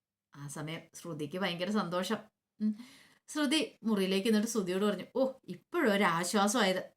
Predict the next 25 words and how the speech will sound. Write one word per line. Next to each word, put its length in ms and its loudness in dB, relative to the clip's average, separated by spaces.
"എന്ത്?" 260 -2
"അല്ല, 120 -2
അച്ഛമ്മ 340 -6
പോയല്ലോ. 400 4
ഓ, 120 -4
ഇനി 220 4
പതിവ് 380 2
പോലെ 260 4
ഞാൻ 200 4
പാർലറിലേക്ക് 600 2
രാവിലെ 340 4
പോവും, 240 0
തോന്നുന്ന 360 2
സമയത്ത് 340 4
വൈകുന്നേരം 400 4
വരും. 200 2
നമുക്ക് 300 -10
പുറത്തുനിന്ന് 420 0
ഫുഡൊക്കെ 340 2
കഴിക്കാം, 340 4
അച്ഛമ്മയെ 420 2
പേടിക്കണ്ടല്ലോ." 680 4
"അപ്പൊ 180 -14
ഇവിടുത്തെ 320 -6
കാര്യങ്ങളൊക്കെ?" 600 0